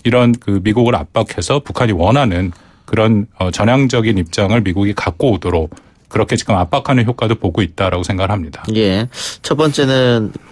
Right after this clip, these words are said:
Speaker 2: 어, 그동안 미사일을 많이 발사하지 못했기 때문에, 테스트용.
Speaker 1: 네.
Speaker 2: 그러니까, 어, 남북 평화 모드, 북미 대화 모드에서는 당연히 못 쐈는데,
Speaker 1: 네.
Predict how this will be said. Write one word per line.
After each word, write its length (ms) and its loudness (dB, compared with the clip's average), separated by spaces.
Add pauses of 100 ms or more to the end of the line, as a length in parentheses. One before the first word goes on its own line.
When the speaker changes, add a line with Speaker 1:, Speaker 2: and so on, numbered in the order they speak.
Speaker 2:
어, 140 -2
그동안 540 2 (100)
미사일을 720 2
많이 260 2
발사하지 340 2
못했기 320 0
때문에, 240 0
테스트용. 600 -2
Speaker 1:
네. 180 0 (200)
Speaker 2:
그러니까, 300 2 (120)
어, 220 4
남북 300 2
평화 200 2
모드, 380 2
북미 260 2
대화 240 2
모드에서는 460 2
당연히 260 2
못 140 2
쐈는데, 680 0
Speaker 1:
네. 200 0